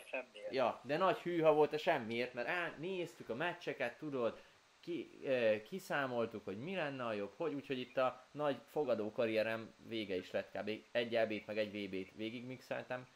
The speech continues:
Speaker 2: és azóta semmi. És most pont, ö, jött volna ugye az E B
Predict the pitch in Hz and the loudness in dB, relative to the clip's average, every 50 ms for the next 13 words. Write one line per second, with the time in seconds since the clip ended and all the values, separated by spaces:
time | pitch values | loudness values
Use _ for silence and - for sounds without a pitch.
0 | _ _ - 110 107 104 107 101 - 104 - - 101 95 90 90 95 98 - _ | _ _ -8 -8 -6 -4 -6 -6 -6 -8 -6 -4 -4 -4 -4 -6 -12 -14 -16 _
1 | _ _ - - - 131 127 - - 170 180 151 - - 135 127 117 - - - | _ _ -16 -14 -10 -10 -10 -8 -2 -2 -2 -2 -2 -2 0 0 0 0 -2 -10
2 | - _ _ _ - - 135 151 151 - 104 98 95 101 104 104 98 92 98 101 | -20 _ _ _ -4 0 0 0 0 -2 -6 -6 -6 -6 -6 -2 -2 -2 -2 -2
3 | 110 110 113 117 | -2 -2 -2 -4